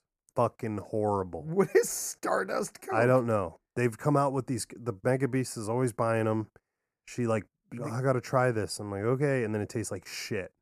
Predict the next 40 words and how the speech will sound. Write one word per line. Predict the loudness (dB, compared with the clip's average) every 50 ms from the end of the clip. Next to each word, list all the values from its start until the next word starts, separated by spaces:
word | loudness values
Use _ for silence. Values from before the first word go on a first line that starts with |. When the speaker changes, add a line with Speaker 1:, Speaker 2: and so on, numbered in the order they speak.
| _ _ -8 -4
Speaker 2:
Oh, | -2
all | -2 -2 -2 -2 -2 0 0 0
the | 0 -2 -2
new | -2 -4
weird | -6 -6 -6 -4 -2 -2 -2 -4
flavors. | -6 -8 -6 -4 -4 -2 -2 -4 -6 -6 -6 0
Speaker 1:
The | 4 6 8
only | 8 8 6 6
good | 8 6 6
Speaker 2:
Like | 4 4
Speaker 1:
flavor | 0 2 4 4 4 4 4 4 2 0
Speaker 2:
co-, | -2 -2 2
orange | 2 4 4 4 2 2 0 -4
Coke. | -6 2 4 4 4 4 0 -4 -2
Speaker 1:
Oh, | 2 4 6 8 8 10 10 10 8 8 8 8
is | 8
that | 6 6 6
real? | 8 10 10 10 8 6 2 0
Speaker 2:
Yes. | -4 -2 -2 -4 -8 -12 -18 _ _ _ 2
Speaker 1:
Oh. | 6 10 10 12 12 12 10 8 6 0 -8 _ _ _ _ -12 -6
Speaker 2:
Yeah. | -4 -2 -2 -2 -4 -8 _ _ _ 4
Speaker 1:
The | 8 10
only | 10 10 10 8
good | 10 8 8 8 8 4
flavored | 2 2 2 4 4 4 2 2
Coke | 2 2 4 4 4 2 0 -10 _ _
is | -6 -6 -4 -2
vanilla | 0 0 2 2 2 0 -2
flavored. | -4 -8 -8 -8 -8 -12 -14 -14 _ -20 _ _ _ _ _ _ _ _ _ _ _ _ _ _ _ _ _ _ _ _ _ _ _ _ _ _ _ -2
Speaker 2:
I | 0
Speaker 1:
I | 2
Speaker 2:
would | 2
Speaker 1:
don't, | 2 2
Speaker 2:
agree | 0 -2 -2
Speaker 1:
I |
Speaker 2:
with | 2 4
Speaker 1:
don't | 2 2 2
Speaker 2:
that. | 2 2
Speaker 1:
know | 2
why. | 2 2 2 0 -2 -4